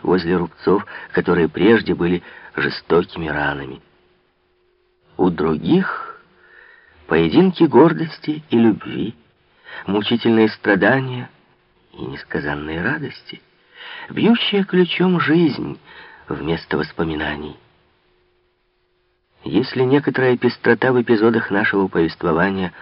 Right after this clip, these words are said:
и поразила внимательный взор читателя, то причина её в богатых оттенках нашей двойной палитры, которая дарит краски двум развёртывающимся бок о бок картинам,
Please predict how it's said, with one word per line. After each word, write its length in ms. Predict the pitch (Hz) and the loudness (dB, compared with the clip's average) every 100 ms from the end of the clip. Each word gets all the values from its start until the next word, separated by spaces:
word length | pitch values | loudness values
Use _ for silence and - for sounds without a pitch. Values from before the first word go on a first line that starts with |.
| - - - | -20 -20 -6
и 100 | 98 | -4
поразила 520 | - 90 78 80 110 | 0 0 2 0 0
внимательный 600 | 131 135 131 127 127 123 | -2 -4 -4 -6 -6 -2
взор 280 | 120 107 107 - | -2 0 -2 -2
читателя, 600 | - 95 95 95 85 87 _ _ _ _ _ - - - - | -6 -4 -4 -4 -8 -12 _ _ _ _ _ -20 -18 -8 0
то 100 | 120 | 0
причина 460 | 131 127 175 185 | 0 -2 0 2
её 320 | 185 175 175 165 - - - | 4 4 2 0 -6 -12 -10
в 80 | 92 | -4
богатых 600 | 120 123 208 214 185 170 | 0 2 2 0 -2 -2
оттенках 880 | 165 _ - 139 147 147 123 - - - - - | -6 _ 0 2 2 0 -4 -6 -8 -18 -18 -2
нашей 400 | 85 131 113 107 | 0 2 2 0
двойной 520 | 80 82 78 82 98 | 0 -2 0 0 0
палитры, 580 | 80 71 73 78 - - _ _ _ _ _ _ - | 0 0 0 -2 -8 -10 _ _ _ _ _ _ -8
которая 480 | - 101 160 165 143 | -4 -2 0 2 2
дарит 300 | 120 120 - | 2 0 -2
краски 500 | - 107 - - 101 | -2 -2 -2 -4 -4
двум 400 | 85 92 127 139 - - | 0 0 0 -2 -10 -8
развёртывающимся 1160 | 92 101 90 98 131 - 101 92 82 82 73 76 | -2 -2 2 2 2 2 2 2 0 -4 -4 -4
бок 300 | 73 113 - | -2 0 2
о 80 | 104 | 2
бок 140 | 101 - | 2 -2
картинам, 600 | - 82 73 - 110 107 | -4 -4 -2 0 0 0